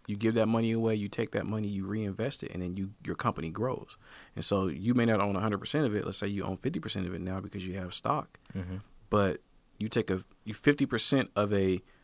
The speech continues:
Speaker 1: hundred million dollar company is more than, better than a hundred percent of a ten million dollar company." And he's just like, "Oh, okay." <laughs> You know what I mean? So it's just like, those things, he's never gonna have that conversation in school.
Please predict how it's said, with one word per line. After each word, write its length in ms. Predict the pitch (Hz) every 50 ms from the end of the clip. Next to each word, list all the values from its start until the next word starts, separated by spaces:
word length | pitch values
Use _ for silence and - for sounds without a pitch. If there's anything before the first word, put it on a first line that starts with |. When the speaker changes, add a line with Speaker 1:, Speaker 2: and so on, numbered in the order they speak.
| _ _
Speaker 1:
hundred 340 | - - - 156 165 175 135
million 260 | 92 104 101 101 95
dollar 240 | 95 95 92 92 92
company 380 | - - 117 104 95 - 95 92
is 120 | 92 90 101
more 220 | 95 98 95 92
than, 140 | 95 87 - -
better 240 | 98 107 107 98 95
than 140 | 92 90
a 40 | 85 82
hundred 220 | 107 107 98 92
percent 280 | - 82 - 98 92 85
of 40 |
a 60 | 82 -
ten 220 | - - 117 104
million 180 | 87 73 69 -
dollar 140 | - -
company." 320 | - - - - - - - _ _ - - - - - - - - _
And 60 | - -
he's 100 | 82 82
just 140 | 76 90 -
like, 140 | - - - - 95
"Oh, 260 | 107 143 175 - 98 - 113 165
okay." 280 | - - - - - - _ _ - - 143 - 202 190
<laughs> 20 | 160
You 100 | 175 175
know 60 | 185 180
what 40 | 180
I 40 |
mean? 180 | 180 185 180 175
So 200 | 170 170 143 143
it's 80 | 143 143
just 100 | 139 143
like, 200 | 143 131 113 - - - - - - - - - _ _ _ -
those 240 | 151 208 247 233
things, 400 | - 214 190 185 175 165 151 147 -
he's 320 | - - 170 202 190 151 131
never 640 | 117 113 120 139 160 185 202 233 247 240 - 131
gonna 320 | 135 135 113 110 123 127
have 240 | 123 113 104 101 104
that 160 | - 143 156
conversation 640 | - - 104 98 117 135 - - - - - - 156 180
in 80 | 202
school. 440 | 202 - - 294 330 294 190 - -